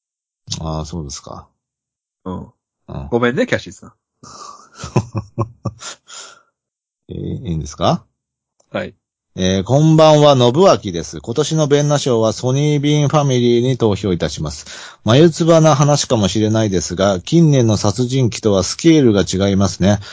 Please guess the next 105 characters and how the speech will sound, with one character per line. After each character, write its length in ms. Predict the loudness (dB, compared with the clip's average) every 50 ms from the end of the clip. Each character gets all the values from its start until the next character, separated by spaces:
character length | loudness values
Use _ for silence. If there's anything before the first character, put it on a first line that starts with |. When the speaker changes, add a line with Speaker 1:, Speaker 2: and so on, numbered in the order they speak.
| -20 -20 -20 -20 -20 _ _
Speaker 1:
殺 300 | -4 -4 0 0 0 0
人 320 | 4 4 6 6 6 6
オ 60 | 6
リ 100 | 6 6
ン 100 | 4 4
ピ 120 | 2 0 0
ッ 60 | 0
ク 100 | 0 2
が 140 | 4 6 6
あ 40 | 6
れ 120 | 6 4
ば、 260 | 4 6 4 4 4
ス 120 | 2 -2 -2
コ 120 | -2 0
ッ 100 | 0 0
ト 180 | 0 0 2 4
ラ 180 | 6 4 4
ン 100 | 4 2
ド 160 | 2 2 2 2
代 300 | 4 2 2 2 0 0
表 160 | 0 0 2 2 2
間 380 | 0 0 -2 -2 0 2 4 4
違 80 | 4
い 60 | 2 0
な 100 | -2 -2
し。 240 | -4 -6 -8 -10
話 400 | -6 -2 2 2 2 2 2 0
の 160 | 0 0 2 2
前 200 | 0 0 0 0
半 260 | -2 -2 -2 0 0
は 140 | 2 0 2
病 260 | 2 0 0 0 0
み 80 | 0 0
上 60 | 2
が 120 | 2 2
り 120 | 2 2 2
の 120 | 0 0
黒 240 | 0 0 0 2 2
猫 220 | 0 0 0 -2
先 220 | 0 0 0 -2 0
生 240 | 0 2 2 2 2
に 80 | 0
引 60 | -2
き 180 | -2 -2 0 0
金 180 | 2 2 2 2
先 240 | 2 2 0 0
生 240 | 2 2 2 2 4
が 140 | 4 2 0
卑 160 | 0 2 2
猥 240 | 4 6 6 6 6
な 100 | 4 4
ワ 220 | 6 6 6 6 6
ー 40 | 4
ド 140 | 4 2
を 60 | 2 2
強 320 | 2 2 2 4 4 4
要 220 | 4 4 4 2
す 160 | 2 0 0 0
る 120 | 0 0
く 140 | 0 0 2
だ 120 | 4 4
り 120 | 4 6 6
が 160 | 6 4 4
面 180 | 4 2 0
白 280 | 0 0 0 0 0 -2
い 40 | -2
で 120 | -4 -6
す。 460 | -8 -10 -12 -14 -14 -14 -14 -16 -12 -8
集 260 | 0 2 4 4 4
計 260 | 4 4 4 6 6
頑 220 | 6 4 4 4 4
張 120 | 4 4
っ 40 | 4
て 140 | 2 -2 -4
く 80 | -2
だ 100 | -4 -4
さ 180 | -4 -6 -6 -6
い。 120 | -8 -8
今 280 | -8 -6 -4 -4 -2 -2
後 120 | 0 2
も 160 | 2 2 2
配 240 | 2 2 0 0 -2
信 240 | -2 -4 -4 -4 -2
楽 200 | -2 -2 -2 -2
し 120 | -4 -2 -2
み 140 | -2 0 2
に 160 | 2 2 0
し 80 | 0
て 100 | -2 -2
お 100 | -2 -2
り 120 | -2 -2 -2
ま 120 | 0 0
す。 160 | -2 -2 -4
ハ 120 | -4 -2 0
ン 80 | 0
ニ 100 | 0 0
バ 120 | 2 2 2
ル 100 | 2 2
レ 120 | 0 0
ク 120 | -2 -4 0
チ 100 | 4 4
ャ 120 | 6 6
ー 40 | 4
最 240 | 2 -2 -4 -4 0
高。 340 | 2 2 4 4 4 2